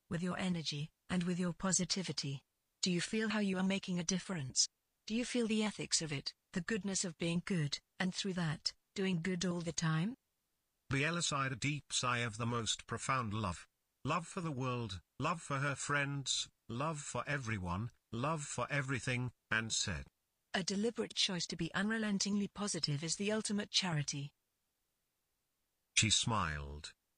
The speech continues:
Speaker 2: That radiant, glorious, grace-infused smile of hers. Illumini returned the smile, adding illumination to the grace. And for the friends,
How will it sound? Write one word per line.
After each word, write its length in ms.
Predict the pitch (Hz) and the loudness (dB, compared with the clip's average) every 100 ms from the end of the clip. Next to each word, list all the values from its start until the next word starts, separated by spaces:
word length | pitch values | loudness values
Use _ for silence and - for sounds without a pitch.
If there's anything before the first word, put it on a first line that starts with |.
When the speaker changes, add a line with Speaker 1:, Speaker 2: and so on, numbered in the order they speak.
| _ | _
Speaker 2:
That 180 | 135 147 | -2 0
radiant, 540 | 151 165 170 170 165 | 0 -2 -2 -4 -6
glorious, 580 | - 123 147 165 160 156 | -4 -4 -2 -2 -2 -2
grace-infused 920 | - 131 135 - 127 - 127 113 107 - | 0 0 0 0 -2 -2 -2 -2 -2 -2
smile 420 | - 113 113 95 | 0 2 2 2
of 140 | 92 | 0
hers. 720 | - 107 87 67 65 - - - _ _ _ | 0 0 0 -2 -2 -2 -2 -6 _ _ _
Illumini 500 | 131 156 202 196 170 | 2 4 2 2 2
returned 500 | 147 147 147 139 143 | 0 0 0 0 0
the 80 | 131 | -2
smile, 580 | - 117 101 98 101 - _ | -2 0 0 0 -2 -8 _
adding 300 | 131 131 147 | 0 2 0
illumination 880 | 143 143 135 113 113 120 - - 87 | 0 0 0 0 0 0 0 -2 -2
to 100 | - | -4
the 120 | 95 | -4
grace. 640 | 92 - 117 73 - - - - _ _ _ | -4 0 0 0 0 2 0 -4 _ _ _
And 220 | 131 139 | 0 0
for 140 | - 131 | -4 -4
the 100 | 127 | -2
friends, 720 | - 147 143 143 143 - - | 0 2 2 0 -2 0 -2